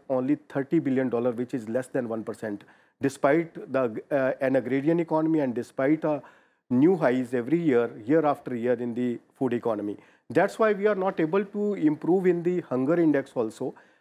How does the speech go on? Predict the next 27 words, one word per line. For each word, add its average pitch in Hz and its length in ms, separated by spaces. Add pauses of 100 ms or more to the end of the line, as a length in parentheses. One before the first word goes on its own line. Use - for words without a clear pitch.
(240)
uh, 127 220
because 156 300
the 170 100
distribution 175 600
system 151 360
is 143 160
also 135 440
not 135 320
that 120 220
much, 131 240
uh, 120 240 (440)
uh, 123 180
intact. 127 480 (340)
Our 135 140
hunger 139 300
index, 156 380
uh, 135 420
hunger 160 420
index, 147 480 (120)
uh, 123 320 (140)
decelerated 175 600
from 156 220
hundred 143 360
to 160 120
hundred 131 280
and 139 160
three, 165 280